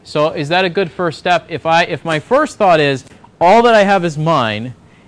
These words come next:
it is a good first step to say, "Okay, before I spend any of this excess on me,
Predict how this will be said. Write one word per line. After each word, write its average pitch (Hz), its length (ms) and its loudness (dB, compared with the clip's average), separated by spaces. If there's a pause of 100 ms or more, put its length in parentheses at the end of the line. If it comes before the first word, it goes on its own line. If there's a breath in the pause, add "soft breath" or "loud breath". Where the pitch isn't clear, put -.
it 160 100 0
is 160 120 -2
a 151 60 -2
good 185 220 0
first 175 320 -4
step 180 300 -2
to 139 100 -8
say, 196 280 0 (2750)
"Okay, 135 220 0
before 180 400 0
I 220 100 4
spend 190 340 -4
any 165 200 -2
of 135 160 -4
this 151 260 -2
excess 151 540 -4
on 131 240 -4
me, 120 420 -4